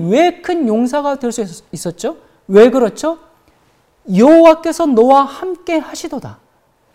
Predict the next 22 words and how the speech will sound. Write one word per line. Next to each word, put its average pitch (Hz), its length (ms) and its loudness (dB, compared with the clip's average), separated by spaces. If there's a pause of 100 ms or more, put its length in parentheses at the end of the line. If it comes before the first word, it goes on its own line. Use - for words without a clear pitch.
(240)
여러분, 285 280 0
우리 262 260 -2
자신을 240 500 -6
보면 170 500 -12
우리가 147 340 -14
정말 160 280 -14
형편없죠. 330 680 -8 (480)
하지만 214 340 -2
여기에 196 300 0
믿음이 226 540 -2
필요합니다. 151 520 -12
어떤 233 380 0
믿음? 202 260 -2 (520)
여호와께서 320 920 4 (160)
나와 233 360 4
함께 330 580 -6
하신다는 254 560 -6 (760)
그 - 140 -10
믿음. 143 420 -8 (880)
여러분, 180 340 -10 (460)
열등감의 269 720 -2
반대는 170 720 -10